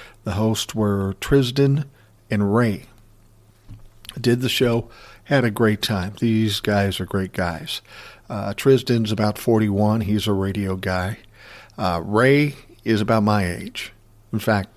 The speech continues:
within a couple of months. Uh, he's sixty-one. He's been in radio all of his life, not unlike me. Uh,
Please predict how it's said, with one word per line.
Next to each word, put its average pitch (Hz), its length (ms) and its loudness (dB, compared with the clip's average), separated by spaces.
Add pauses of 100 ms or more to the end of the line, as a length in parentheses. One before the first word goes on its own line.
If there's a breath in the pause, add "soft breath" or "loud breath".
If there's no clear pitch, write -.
(160)
within 110 300 2
a 98 80 -2
couple 101 340 -4
of 92 60 0
months. 95 480 -4 (500 loud breath)
Uh, 98 360 -2
he's 110 200 -4
sixty-one. 101 880 -2
He's 113 220 -2
been 107 160 2
in 104 140 2
radio 101 320 2
all 95 240 0
of 90 80 -4
his 95 160 -8
life, 95 260 -2
not 101 200 0
unlike 98 520 -2
me. 110 260 2 (460 loud breath)
Uh, 90 360 -2